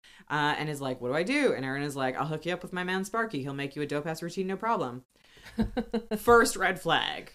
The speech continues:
Speaker 2: Never trust a man named Sparky.
Speaker 1: Never trust a man named Sparky.
Speaker 2: <laughs>
Speaker 1: That's just facts.
Speaker 2: Yeah.
Speaker 1: Never, ever, ever. Um,
Speaker 2: I know it in my bones.
Speaker 1: Oh my God! You know, even without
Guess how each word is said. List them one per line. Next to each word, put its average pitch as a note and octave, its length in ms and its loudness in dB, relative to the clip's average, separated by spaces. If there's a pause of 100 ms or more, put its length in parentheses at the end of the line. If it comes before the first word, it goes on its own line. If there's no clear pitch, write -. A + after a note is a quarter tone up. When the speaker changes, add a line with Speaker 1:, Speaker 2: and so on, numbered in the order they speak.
Speaker 2:
Never D#3 240 -4
trust - 300 -10
a D3+ 40 -12
man C#3+ 200 -8
named C#3 160 -8
Sparky. - 340 -6
Speaker 1:
Never G#3+ 560 10
trust G#3 440 4
a F3+ 60 6
man C#3+ 360 2
named B2 260 0
Sparky. B2 800 -4 (300)
Speaker 2:
<laughs> - 320 -16
Speaker 1:
That's F#3 220 4
just F#3+ 200 -2
facts. - 640 -6
Speaker 2:
Yeah. E3 240 0 (160)
Speaker 1:
Never, F#3 420 4
ever, C#3+ 240 0
ever. G#2+ 460 -10 (720)
Um, C#3+ 480 2
Speaker 2:
I - 20 -6
know D#3+ 160 -8
it D#3+ 80 -10
in D#3 100 -10
my D3 100 -10
bones. D3 380 -12
Speaker 1:
Oh D3 240 -4
my C3+ 300 -10
God! C#3 300 -8 (500)
You D4 160 0
know, C#4 100 0 (440)
even F4 320 2
without C4+ 340 2